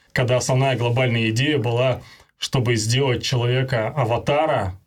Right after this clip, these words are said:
и им можно было управлять дистанционно на расстоянии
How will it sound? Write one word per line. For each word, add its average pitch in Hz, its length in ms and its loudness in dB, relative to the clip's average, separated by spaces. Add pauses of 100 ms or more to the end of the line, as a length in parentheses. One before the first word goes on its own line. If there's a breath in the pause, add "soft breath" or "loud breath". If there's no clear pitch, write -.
и 127 200 2
им 147 80 0
можно 127 320 2
было 117 220 0
управлять 120 720 0
дистанционно 113 960 0 (220)
на 107 120 -2
расстоянии 110 840 0